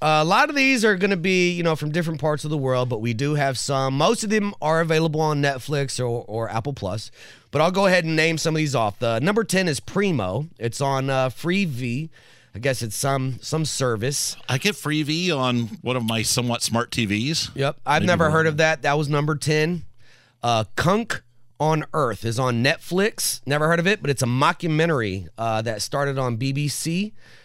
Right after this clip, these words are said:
Speaker 1: Netflix picked it up in twenty twenty-three. Kunk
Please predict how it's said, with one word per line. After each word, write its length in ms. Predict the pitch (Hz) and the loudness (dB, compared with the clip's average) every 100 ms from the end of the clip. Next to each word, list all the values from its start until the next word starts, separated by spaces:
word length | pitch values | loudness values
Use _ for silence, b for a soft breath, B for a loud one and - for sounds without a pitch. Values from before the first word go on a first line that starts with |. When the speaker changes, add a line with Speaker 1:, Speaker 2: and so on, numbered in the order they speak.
| b | b
Speaker 1:
Netflix 460 | - 143 - 156 - | -2 0 0 -4 -2
picked 220 | 160 139 | -2 0
it 100 | 143 | 0
up 300 | 143 143 - - | 2 2 0 -6
in 240 | 127 123 | -2 -2
twenty 260 | 120 135 131 | -2 -2 -2
twenty-three. 720 | 127 135 123 - 143 156 185 - - | -2 -4 -4 -4 -2 0 -2 -6 -4
Kunk 360 | 135 160 143 | 0 0 -2